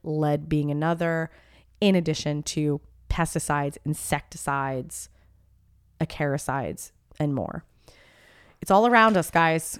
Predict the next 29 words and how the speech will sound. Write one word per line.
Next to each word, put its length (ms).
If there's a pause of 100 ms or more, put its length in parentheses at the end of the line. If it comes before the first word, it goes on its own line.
And 460
we 580 (140)
are, 160
this 300
is 100
not 180
about 200
living 200
in 60
a 60
bubble. 420
This 140
is 100
not 200
that 100
we 100
all 140
need 180
to 80
move 140
to 80
an 80
island, 400
which 200
would 140
be 160
actually 380
quite 280
nice. 440